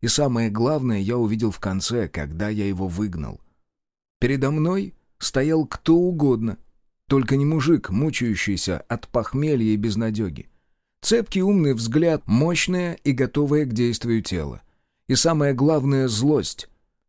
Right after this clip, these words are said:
Комаров тщательно скрывал своё состояние, но я реально видел злость в его взгляде. И я почему-то не верю, что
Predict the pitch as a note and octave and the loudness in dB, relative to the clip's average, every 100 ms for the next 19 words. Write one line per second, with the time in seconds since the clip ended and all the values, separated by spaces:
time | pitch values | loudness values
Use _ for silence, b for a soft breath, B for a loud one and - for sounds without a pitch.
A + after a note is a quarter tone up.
0 | - C3 B2 C3+ B2 - - D3+ C3+ G#2 | -2 0 2 2 0 -2 2 2 2 0
1 | G2+ G2 - G#2+ G#2+ - A2 A2 B2 A2 | -2 -2 -2 0 0 0 0 0 -2 -2
2 | B2 D#3 D#3 C#3 A#2 A2+ A2 A2 A#2 A#2 | 0 2 2 0 2 2 2 0 -2 -2
3 | A#2 G#2+ D3+ A2 D2+ B1 D2 G#2 C3 E3+ | -2 -2 -2 -2 -4 -6 -4 0 0 -2
4 | - A2+ A2+ A2 G#2+ F#2+ F#2+ E2 A#1 A2 | -4 0 0 0 -2 -2 -2 -4 -8 -14
5 | - _ _ _ G#2+ A2+ G#2+ A2 - A2 | -18 _ _ _ 0 2 0 0 0 2
6 | A2 A2+ A2+ G2+ E2 D2+ - G#2+ G2 | 2 2 2 2 -2 -4 -4 -4 -4